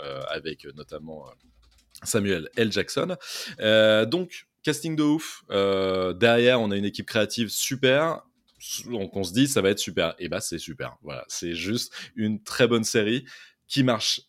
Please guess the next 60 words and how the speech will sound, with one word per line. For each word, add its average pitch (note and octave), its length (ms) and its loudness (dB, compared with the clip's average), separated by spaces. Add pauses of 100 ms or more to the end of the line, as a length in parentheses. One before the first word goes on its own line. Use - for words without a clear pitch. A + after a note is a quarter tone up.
extrêmement D#3+ 800 -2
bien, C#3 260 -2
même A#2+ 240 0
si C3 140 -4
on A#2+ 100 0
n'a G#2+ 120 0
pas A#2+ 160 2
joué G#2+ 200 -2
aux G#2+ 60 0
jeux G2 140 -2
vidéo. G2 360 0
C'est-à-dire G2 280 0
que - 80 -4
vraiment, G2 520 0
tu C3 120 -6
peux A2+ 100 -4
le G#2 60 0
montrer G2+ 260 -4
à F#2+ 40 -2
n'importe G2+ 340 -4
qui. A#2+ 220 -8 (300)
Il F2 60 -6
y - 20 -2
a - 100 -4
aucun A2 240 -2
souci. A#2 340 -4 (120)
Euh, E2+ 240 -2
les F2+ 120 -2
gens F#2+ 160 -2
vont F2 160 -8
quand G#2 140 -2
même A2+ 140 0
kiffer. B2+ 480 -4
C'est - 160 0
un A#2+ 120 2
univers, C3 520 2
pour G2+ 160 -8
ceux A#2 100 -6
qui G#2 120 -8
ne F#2+ 60 -6
connaissent G#2+ 300 0
pas A2+ 140 0
l'univers G2 280 -2
de F#2+ 60 -4
Fallout, G2 340 -4 (540)
très C#3 180 4
délirant, C3+ 460 6
qui A2+ 140 -12
se - 80 -8
passe A2 200 0
en G#2+ 80 -2
fait, - 460 0
euh, F#2 440 0
dans G2 280 -2
un G2+ 60 0
monde A#2 360 -2
appelé, B2 720 -2
euh, F2+ 540 -2
l'Atom G#2+ 360 0
Punk. B2+ 400 0